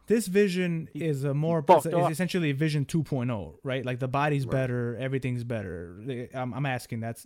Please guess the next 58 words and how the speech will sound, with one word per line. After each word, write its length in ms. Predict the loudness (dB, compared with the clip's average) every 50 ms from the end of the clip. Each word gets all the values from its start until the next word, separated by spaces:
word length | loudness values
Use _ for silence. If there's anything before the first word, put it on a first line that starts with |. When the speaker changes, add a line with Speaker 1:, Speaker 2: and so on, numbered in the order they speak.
| _ _
Speaker 1:
is, 160 | -10 -10 -10 -10
that's 220 | -8 -8 -8 -8 -8
correct? 440 | -8 -6 -6 -6 -6 -8 -10 -20 _ _ _ _ _ _ _ _ _ _ _ -2
Speaker 3:
I 360 | 0 2 2 2 2 0 -4 -10 -16 _ _
don't 200 | 0 0 0 0
know. 160 | 0 -2 -4 -2
I 140 | -2 -2
know 200 | 0 2 2 2
there's, 280 | 2 2 0 0 -4 -8 -8 -4
I 120 | -4 -2 -2
know 80 | -2
in 80 | -2 -4
the 60 | -6
comic 280 | -4 -4 -4 -4 -2 -4
books 200 | -6 -8 -6 -6
there 180 | -6 -4 -4
is 200 | -4 -4 -6 -6 -10 -10
a, 560 | -10 -8 -8 -8 -8 -10 -10 -10 -12 -14 -16 _ -12 -8
that 260 | -6 -6 -6 -8 -8
version 300 | -8 -8 -8 -6 -6 -10
of 80 | -10 -10
Vision 460 | -6 -6 -6 -6 -6 -8 -10 -12 -12
does 220 | -10 -10 -8 -8 -8
exist 280 | -10 -8 -10 -10 -10
in 40 | -12
the 80 | -16 -12
comic 260 | -10 -8 -8 -6 -4
book, 220 | -4 -4 -4 -6 _ _ _ _
Speaker 1:
Mm. 100 | -6 -4
Speaker 2:
Mm-hmm. 160 | -4 -4 -4 -2
Speaker 3:
where 200 | -2 -2 -2 -2
after 640 | -2 -4 -4 -4 -6 -8 -8 -8 -6 -8 -8 -10 -10
he 200 | -12 -12 -14 -14
died, 300 | -8 -6 -4 -4 -4 -6
he 100 | -8 -10
got 200 | -8 -8 -8 -6
brought 260 | -6 -6 -6 -6 -6
back 240 | -6 -6 -6 -6 -8 -12
to 120 | -16 -16
life, 360 | -12 -10 -10 -10 -10 -12 -16 _
just 240 | -10 -10 -8 -6
like 200 | -8 -8 -8 -8
in 100 | -12 -10 -8
the 160 | -8 -8 -8
show, 440 | -10 -6 -4 -2 -2 -2 -2 -4 -6 _ _ _ _ _
Speaker 1:
Mm. 60 | -4 -2
Speaker 3:
where 160 | -2 -2 -4
he 160 | -4 -6 -6
had 160 | -6 -6 -6
no 140 | -8 -8 -8
emotions. 560 | -6 -4 -4 -4 -4 -4 -6 -10 -12 -12 -10
He 60 | -10
was 120 | -10 -10 -10
just 220 | -12 -14 -12 -12
a 40 | -12
weapon, 460 | -10 -8 -6 -8 -6 -6 -10 -12 -12
pretty 220 | -12 -14 -14 -14 -12
much. 420 | -14 -14 -14 -14 -16 -18 -20